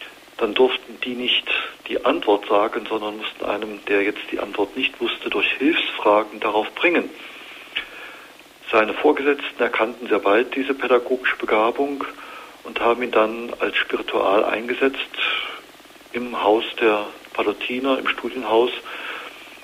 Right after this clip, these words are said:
wobei da so eine Revolution im Haus gärte. Es war ein großer Neubau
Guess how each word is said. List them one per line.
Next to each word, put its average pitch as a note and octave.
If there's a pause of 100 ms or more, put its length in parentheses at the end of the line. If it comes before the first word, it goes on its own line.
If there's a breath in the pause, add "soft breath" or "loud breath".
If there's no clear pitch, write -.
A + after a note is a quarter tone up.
(760 loud breath)
wobei G#2+ (140)
da G#2+ (760)
so A#2
eine G#2 (520)
Revolution A2+
im G2+
Haus G2+ (100)
gärte. A2+ (920 loud breath)
Es -
war G#2+
ein G#2
großer G#2
Neubau A2+